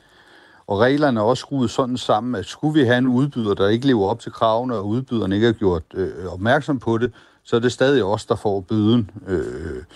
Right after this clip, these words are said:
selvom det kan være lidt svært for en kiosk at have indsigt i, i, i så store tekniske løsninger, som det her er.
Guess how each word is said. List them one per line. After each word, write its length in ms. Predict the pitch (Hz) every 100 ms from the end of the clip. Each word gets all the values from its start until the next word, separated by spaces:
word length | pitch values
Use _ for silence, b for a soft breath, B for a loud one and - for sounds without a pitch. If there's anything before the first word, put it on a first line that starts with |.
| B B B B B
selvom 340 | - 127 113
det 120 | 107 -
kan 140 | 117
være 160 | 110 135
lidt 140 | 123
svært 320 | - 127 123
for 140 | - 110
en 100 | 98
kiosk 520 | - 104 101 117 -
at 180 | 117 98
have 140 | 110
indsigt 500 | 107 110 131 120 -
i, 340 | 107 104 98 -
i, 320 | 110 95 85 - B B B B B B B B B _
i 100 | 110
så 180 | 98 110
store 340 | - 113 113
tekniske 560 | 110 - 113 147 127 -
løsninger, 540 | 101 104 113 120 95
som 180 | 87 98
det 140 | 92 101
her 160 | 98
er. 160 | 90